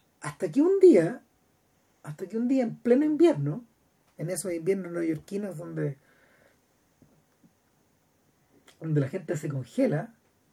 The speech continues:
vemos a Rupert caminando por la calle.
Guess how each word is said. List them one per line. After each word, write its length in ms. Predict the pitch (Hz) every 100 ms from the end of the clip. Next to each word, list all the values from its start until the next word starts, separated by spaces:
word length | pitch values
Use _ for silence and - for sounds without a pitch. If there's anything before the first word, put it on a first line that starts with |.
| _ _ _ _ _ _ _ _ -
vemos 340 | 170 262 220
a 40 |
Rupert 340 | 196 240 240 226
caminando 680 | 190 170 185 220 220 254 - _ _ _ _ _ _ _ _ _ - -
por 140 | 175
la 160 | 156 147
calle. 260 | 139 123